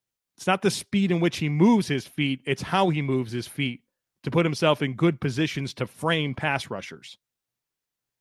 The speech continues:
And so I think he has to work on his pass sets, the footwork within his pass sets, but also a tendency to play tall, where he's very upright. And I wanna see more bend at his hips, more bend at his knees,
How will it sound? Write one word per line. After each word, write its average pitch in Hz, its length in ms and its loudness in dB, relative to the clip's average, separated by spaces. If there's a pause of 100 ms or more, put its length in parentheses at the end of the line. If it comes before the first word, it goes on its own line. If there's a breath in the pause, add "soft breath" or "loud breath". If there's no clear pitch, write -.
(440)
And 139 120 -4
so 151 100 2
I 135 80 4
think 175 200 0
he 190 80 6
has 170 120 6
to 160 80 0
work 160 220 6
on 160 100 6
his 139 120 0
pass 180 320 0
sets, - 500 0 (140)
the 131 60 -6
footwork 190 460 2
within 175 200 2
his 156 120 -2
pass 185 300 -2
sets, 196 220 0
but 170 160 2
also 175 440 4 (920)
a 151 80 0
tendency 190 540 0
to 156 100 4
play 156 260 2
tall, 135 520 -2 (1080)
where 131 480 2
he's 117 200 -8
very 151 340 4
upright. 120 480 0 (420)
And 123 100 -4
I 131 40 -2
wanna 135 140 -2
see 151 260 -4
more 135 480 2 (100)
bend 147 520 -2 (340)
at 131 100 -2
his 120 160 -4
hips, 202 320 0
more 131 160 0
bend 139 320 -2
at 120 80 0
his 117 160 -4
knees, 202 480 2